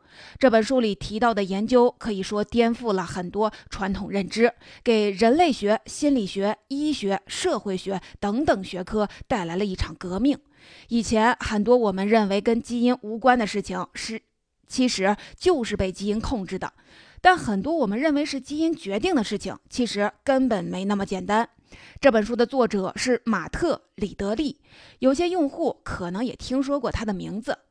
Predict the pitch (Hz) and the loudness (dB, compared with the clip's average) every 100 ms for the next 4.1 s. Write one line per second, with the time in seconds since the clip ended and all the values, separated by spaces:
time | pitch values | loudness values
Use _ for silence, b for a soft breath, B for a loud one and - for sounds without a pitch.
0 | _ - 285 - 196 226 - 208 180 190 | _ -6 -4 -2 0 0 -2 -6 -4 -6
1 | 185 _ _ - 202 202 185 208 196 B | -8 _ _ -8 -8 -6 -2 0 0 B
2 | B 214 190 185 320 262 - 269 226 247 | B -6 -6 -4 -4 -4 -6 -6 -2 0
3 | 285 330 - _ 208 185 190 196 202 165 | -2 -2 -6 _ -10 -8 -6 -6 -6 -6
4 | 196 | -6